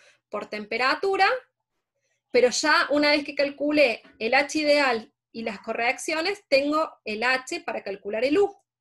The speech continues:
como hacíamos anteriormente con el método de Kern. Y con el U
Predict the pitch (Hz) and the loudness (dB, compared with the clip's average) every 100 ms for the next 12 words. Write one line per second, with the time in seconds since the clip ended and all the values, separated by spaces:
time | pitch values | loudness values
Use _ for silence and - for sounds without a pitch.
0 | _ _ _ 208 208 214 - 277 277 294 | _ _ _ -14 -12 -12 -10 -2 0 0
1 | 339 - 214 202 202 226 247 240 269 302 | -2 -6 -10 -8 -6 -6 -6 -8 -6 -6
2 | 226 190 196 202 240 269 330 247 - _ | -6 -10 -10 -6 -6 0 0 -2 -8 _
3 | - 226 226 233 277 330 339 392 | -18 -14 -8 -2 0 2 -2 -6